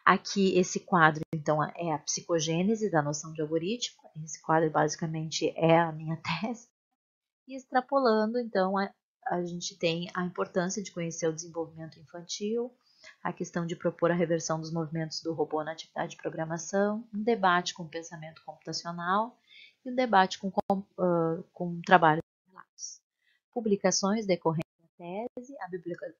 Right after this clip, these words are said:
bibliografia citada, e aqui o endereço pro repositório digital da urgs. Queria dizer que essa tese foi indicada pela linha de pesquisa Tecnologias Digitais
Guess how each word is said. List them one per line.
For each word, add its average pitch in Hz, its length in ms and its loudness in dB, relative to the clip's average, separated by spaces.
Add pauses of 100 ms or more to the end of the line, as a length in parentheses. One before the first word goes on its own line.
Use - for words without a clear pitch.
bibliografia 165 760 -2
citada, 202 600 -4 (1300)
e 254 100 -14
aqui 247 280 -12
o 240 60 -8
endereço 208 480 2
pro 208 120 2
repositório 180 760 2
digital 165 460 0
da 170 140 6
urgs. 196 640 -4 (380)
Queria 240 240 0
dizer 202 300 0
que 214 80 -2
essa 202 180 -4
tese 170 600 0
foi 185 300 0
indicada 175 460 0
pela 170 300 -2
linha 165 540 -4
de 156 160 -10
pesquisa 160 880 -6
Tecnologias 165 640 -8
Digitais 160 720 -4